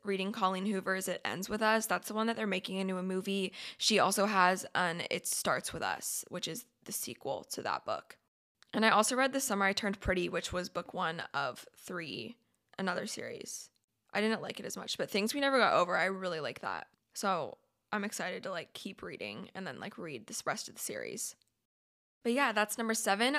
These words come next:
Last but not least, number eight is answering a journal prompt every single day. And I took care of it. I got you.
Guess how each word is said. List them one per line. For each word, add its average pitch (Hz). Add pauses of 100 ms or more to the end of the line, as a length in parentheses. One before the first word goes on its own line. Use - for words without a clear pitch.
(100)
Last 214
but 262
not 233
least, 202
number 214
eight 214 (100)
is 202 (220)
answering 226
a 226
journal 214
prompt 196 (100)
every 196
single 220
day. 220 (100)
And 214 (540)
I 277
took 277
care 247
of 247
it. - (280)
I 214
got 226
you. -